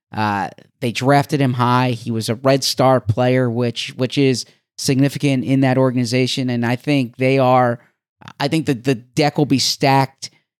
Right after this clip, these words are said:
in creating a situation for him to start. So if he's at all able, if,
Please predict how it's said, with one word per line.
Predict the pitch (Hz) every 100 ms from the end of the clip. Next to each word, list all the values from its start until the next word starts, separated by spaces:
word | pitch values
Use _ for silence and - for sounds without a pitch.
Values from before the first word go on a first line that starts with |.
| _ _
in | - 123 123 120 120 117 95 _ _
creating | - - 135 135 143
a | 131
situation | - - 127 123 110
for | 113
him | 120
to | 113
start. | - - 92 80
So | - 131 123 117
if | 135 127
he's | - 165 151
at | 139
all | 135 156 143
able, | 143 143 151 139 _ _ -
if, | 139